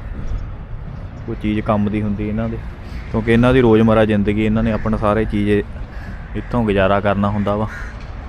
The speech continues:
ਇਹਦੇ ਨਾਲ ਇਹਨਾਂ ਨੇ ਘਰ ਚਲਾਉਣੇ ਹੁੰਦੇ ਆ। ਸੋ ਬਾਈ ਨਾਲ ਗੱਲ ਕਰੀ, ਬਾਈ ਕਹਿੰਦਾ ਬਹੁਤ ਜ਼ਿਆਦਾ ਨੁਕਸਾਨ ਉਹ ਕਰਕੇ ਗਿਆ, ਕਹਿੰਦਾ ਐਤਕੀ ਦਰਿਆ ਇਹ। ਤੇ ਦੂਜੀ ਗੱਲ ਇਹ ਆ, ਕਹਿੰਦਾ ਖੇਤਾਂ ਦੇ ਖੇਤ ਰੁੜ ਗਏ ਬਾਈ ਐਤਕੀ।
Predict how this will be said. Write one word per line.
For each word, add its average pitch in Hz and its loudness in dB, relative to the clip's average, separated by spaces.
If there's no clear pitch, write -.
ਇਹਦੇ 123 4
ਨਾਲ 131 4
ਇਹਨਾਂ 120 2
ਨੇ 131 -2
ਘਰ 131 0
ਚਲਾਉਣੇ 92 -2
ਹੁੰਦੇ 90 -6
ਆ। 90 -6
ਸੋ 123 -2
ਬਾਈ 127 4
ਨਾਲ 131 4
ਗੱਲ 123 4
ਕਰੀ, 127 0
ਬਾਈ 120 2
ਕਹਿੰਦਾ 123 -4
ਬਹੁਤ 117 -6
ਜ਼ਿਆਦਾ 110 -2
ਨੁਕਸਾਨ 104 -4
ਉਹ 101 -8
ਕਰਕੇ 101 -6
ਗਿਆ, 92 -6
ਕਹਿੰਦਾ 101 -6
ਐਤਕੀ 107 -6
ਦਰਿਆ 98 -4
ਇਹ। 110 -8
ਤੇ 135 -4
ਦੂਜੀ 123 -2
ਗੱਲ 139 2
ਇਹ 143 2
ਆ, 143 2
ਕਹਿੰਦਾ 143 -4
ਖੇਤਾਂ 139 -2
ਦੇ 160 -2
ਖੇਤ 131 -2
ਰੁੜ 92 -4
ਗਏ 104 -6
ਬਾਈ 104 -4
ਐਤਕੀ। 101 -8